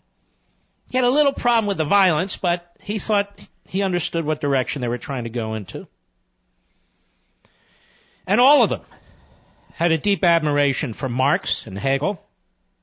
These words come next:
And all of them despised the Declaration of Independence and the Constitution. And this is one reason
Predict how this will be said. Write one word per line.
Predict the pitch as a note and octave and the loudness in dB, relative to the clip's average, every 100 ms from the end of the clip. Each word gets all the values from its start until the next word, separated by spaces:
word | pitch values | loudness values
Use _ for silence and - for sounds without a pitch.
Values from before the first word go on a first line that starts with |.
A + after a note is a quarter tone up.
| _ _ _ _ _ _ _ _ _ _ _ _ _ _ _ _ _ | _ _ _ _ _ _ _ _ _ _ _ _ _ _ _ _ _
And | D#3+ | 0
all | F#3 G#3+ | 2 2
of | F3+ | 2
them | E3+ | 0
despised | C#3+ - - G3 F#3+ F#3 E3+ | -2 -4 -4 -2 0 -2 -2
the | E3 | -6
Declaration | C3 D#3 D3 D3 C#3+ - C3 | -4 -4 -2 -2 -2 -2 -6
of | A#2 | -6
Independence | C3 A#2 D3 B2+ - | -8 -8 -6 -6 -6
and | A#2+ | -8
the | G#2+ | -6
Constitution. | B2+ A2+ - - A2+ G2+ - - _ - - _ - | -6 -8 -8 -16 -14 -12 -14 -20 _ -20 -20 _ -8
And | D3 | -4
this | F#3+ | -2
is | F3+ | -2
one | D#3+ E3 D#3 | 0 0 0
reason | C3+ B2+ C3+ C3 | 0 -2 -2 -6